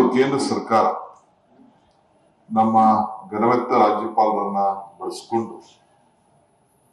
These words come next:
ಅವ್ರ ಕೈಲಿ ಒಬ್ಬ ಅಬ್ರಾಮ್ ಅನ್ನೋ ಒಬ್ಬ ವ್ಯಕ್ತಿ ಅವರ ಹಿನ್ನೆಲೆ ಬಹುಶಃ ಎಲ್ಲ ತಮ್ಗೆಲ್ಲ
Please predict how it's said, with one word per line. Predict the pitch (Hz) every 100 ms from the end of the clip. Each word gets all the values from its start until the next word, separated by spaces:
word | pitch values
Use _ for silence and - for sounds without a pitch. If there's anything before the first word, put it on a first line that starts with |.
| _ _ _ _ 117
ಅವ್ರ | 117 113 117
ಕೈಲಿ | 117 113 101 - - - _ _ _ _ _ _ _ _ _ _ _ _ _ _ _ - -
ಒಬ್ಬ | - - 190 -
ಅಬ್ರಾಮ್ | - 175 147 143 - - - 113
ಅನ್ನೋ | 117 113
ಒಬ್ಬ | 110 110 107 107 - 90 92 - _ _ _ _ _ _ _ _ _ _ _ _ _ _ -
ವ್ಯಕ್ತಿ | - 143 143 - - - - _ _ _ _ _ _ _ _ _ _ _ _ - 117
ಅವರ | 117 120 143 117 -
ಹಿನ್ನೆಲೆ | 131 147 143 139 107 - - - _ _ _ _ _ _ _ - - - _ -
ಬಹುಶಃ | 120 117 127 123
ಎಲ್ಲ | 147 156 160 156
ತಮ್ಗೆಲ್ಲ | 127 120 117